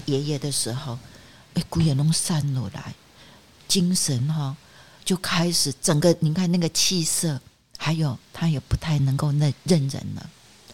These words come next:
那我就问那个居服员说他有什么变化，他说这段时间他退步很大，嗯，包括早上，因为我，我现在哈，以，以，以前，那个，那个时间透早起的时阵，蒋爷爷已经在，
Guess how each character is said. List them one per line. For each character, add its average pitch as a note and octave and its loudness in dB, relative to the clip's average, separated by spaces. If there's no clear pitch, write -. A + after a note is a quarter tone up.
那 G3+ 2
我 D#3+ 2
就 E3 2
问 F3+ 4
那 E3+ 4
个 E3 4
居 E3 0
服 D3+ -2
员 C3 0
说 D#3 -2
他 F3 -2
有 D#3 2
什 C3+ 0
么 C3 0
变 C#3+ 0
化， C#3+ -2
他 D#3+ 0
说 D#3 -4
这 G3 2
段 F3 4
时 D#3+ 0
间 D3 -4
他 D#3+ -2
退 E3 0
步 D3 -2
很 E3 -4
大， B2+ -8
嗯， D3+ -6
包 E3+ -6
括 E3+ -4
早 D3 -6
上， D3+ -4
因 F#3 -2
为 G3 0
我， G#3 -2
我 F#3+ 0
现 G#3+ 2
在 G3 2
哈， E3+ -4
以， G3 -6
以， A3 -2
以 C#4 2
前， F3 -2
那 F#3+ 2
个， E3 -4
那 G#3 -2
个 F3 -2
时 F#3+ 0
间 G#3 -2
透 A#3 -2
早 G#3+ -2
起 F3+ -2
的 D3 -2
时 E3 0
阵， D#3 -6
蒋 G3+ -6
爷 A#3+ -2
爷 B3+ 2
已 C3 -6
经 D4+ -2
在， D4+ 0